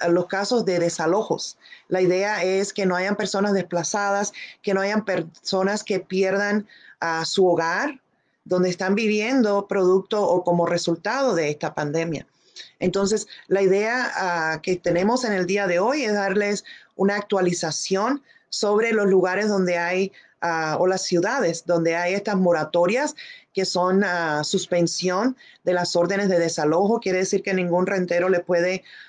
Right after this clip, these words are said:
am, pedir a usted que se vaya. Eh, y también, ah, un par de programas que hay en existencia que queríamos comunicarle donde tal vez usted se pueda beneficiar un poquito más adelante.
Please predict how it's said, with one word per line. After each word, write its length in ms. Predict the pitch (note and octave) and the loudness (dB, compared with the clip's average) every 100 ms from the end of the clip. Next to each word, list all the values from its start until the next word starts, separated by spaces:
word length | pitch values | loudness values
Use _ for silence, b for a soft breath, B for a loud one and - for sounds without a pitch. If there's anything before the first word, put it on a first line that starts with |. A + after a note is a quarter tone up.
| B | B
am, 380 | E3 D#3 D3+ D3+ | -4 -2 0 -2
pedir 320 | - F#3 F3 | -2 2 4
a 60 | F#3+ | 4
usted 260 | F#3+ E3+ E3+ | 2 -2 -2
que 120 | F#3 | -4
se 180 | - D3+ | 0 2
vaya. 540 | D3 D3+ E3+ C#4 D#4+ _ _ _ _ _ _ - | 2 0 0 -2 -4 _ _ _ _ _ _ -10
Eh, 560 | - F#3+ F#3 F3 E3+ D#3+ | 0 2 4 4 4 2
y 100 | G3 | 2
también, 580 | F#3+ G#3+ G3 A3 A#3 B3 | 0 2 2 2 2 2
ah, 240 | A#3+ F#3+ F#3+ | 2 0 2
un 140 | G3+ | 2
par 240 | G#3 G3 G#3 | 2 0 0
de 220 | G#3 G3+ | 0 -2
programas 480 | G3 G3 F3+ F#3+ G#3+ | -2 0 0 0 -2
que 100 | G3 | -2
hay 220 | F3+ F3+ | -2 0
en 80 | F3+ | -2
existencia 760 | F#3 F#3 - A3 B3+ A3 F3+ B B B | -2 -4 -2 -2 0 0 -4 B B B
que 140 | - G3 | -4 -2
queríamos 380 | F#3 F3+ G3 G#3 | 0 0 0 0
comunicarle 580 | G#3+ G#3+ G3+ G#3 G#3 | 0 0 0 -2 0
donde 220 | G3+ F3+ D#3+ | 0 0 0
tal 180 | D#3+ | 0
vez 200 | D#3+ F3 | 0 0
usted 240 | F#3+ - F3 | -2 0 -2
se 120 | F3+ | -2
pueda 240 | F3 E3+ E3 | -2 0 0
beneficiar 600 | E3 F3 G3+ G3+ F3 F3 B B B | 0 0 0 0 -2 -2 B B B
un 120 | F3+ | -2
poquito 360 | F3 E3+ D#3 D#3 | -2 -4 -2 -2
más 240 | D3 - | -2 -2
adelante. 480 | D3+ C#3 A2+ - | -2 -2 -4 -8